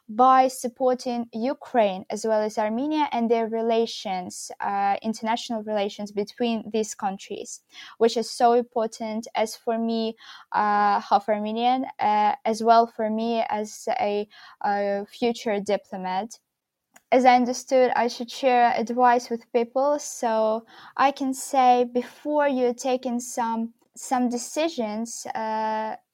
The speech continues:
uh, relevant decisions in your life, you should first of all understand who you are.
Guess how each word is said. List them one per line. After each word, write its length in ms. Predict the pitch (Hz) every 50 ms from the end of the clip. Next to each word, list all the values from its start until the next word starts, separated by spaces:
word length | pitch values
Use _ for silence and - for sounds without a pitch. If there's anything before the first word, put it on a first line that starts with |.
| 226 233 _ _ _ - -
uh, 220 | 208 214 214 220 208
relevant 440 | 214 254 254 254 262 254 262 254 247
decisions 600 | 240 240 - - 269 269 269 262 254 254 247 - -
in 120 | 233 233 226
your 180 | 226 220 220
life, 440 | 220 214 202 196 196 196 214 208 _ _ - - - - - _ _
you 140 | - 240 254
should 180 | 254 269 262
first 380 | - - - 277 269 269 269 -
of 80 | 269 _ _
all 200 | 262 247 254 254
understand 560 | 247 233 233 220 233 - - 262 247 247 233
who 220 | 233 - - - 254
you 320 | 247 240 240 240 233 233 226
are. 340 | 208 190 180 180 196 214